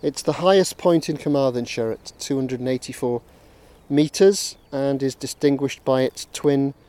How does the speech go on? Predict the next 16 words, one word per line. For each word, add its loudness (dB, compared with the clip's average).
masts, 0
which -8
make 0
it -2
distinctive -2
to -14
spot -6
on -6
the -10
horizon. -8
And, -8
uh, 0
I'm -6
standing 0
close 0
to -2